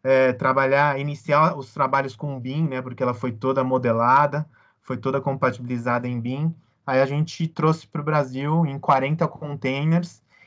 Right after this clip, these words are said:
e montamos aí em seis meses, né, esse quebra-cabeça de mais de cinco mil peças, né? Hoje,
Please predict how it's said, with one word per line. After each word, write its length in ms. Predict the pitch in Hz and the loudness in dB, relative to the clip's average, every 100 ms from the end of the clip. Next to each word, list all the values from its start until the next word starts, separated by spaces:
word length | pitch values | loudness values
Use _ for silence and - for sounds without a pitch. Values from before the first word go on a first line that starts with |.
| - | -2
e 100 | 160 | 6
montamos 680 | 165 180 170 160 165 170 151 | 6 6 4 4 6 4 4
aí 200 | 143 147 | 2 2
em 140 | 165 | 2
seis 420 | 160 - 156 160 | 2 0 0 0
meses, 540 | 131 135 151 151 156 - | 0 0 -2 -2 -10 -8
né, 340 | 127 131 135 | -2 -2 -2
esse 600 | 117 113 - 135 131 123 110 | -8 -10 -8 -6 -4 -6 -2
quebra-cabeça 840 | 139 135 135 139 117 127 139 - | 2 4 2 2 0 0 -2 -4
de 140 | 127 131 | -8 -4
mais 260 | 131 135 | 0 0
de 100 | 135 | -2
cinco 440 | 135 - 147 151 143 | -10 -6 -4 -2 -2
mil 160 | 143 | 0
peças, 480 | 156 123 107 104 104 | 0 2 2 0 -2
né? 180 | 117 123 110 - _ _ _ _ _ | -4 -4 -8 -20 _ _ _ _ _
Hoje, 580 | 175 196 226 156 127 123 | 6 8 6 4 -4 -10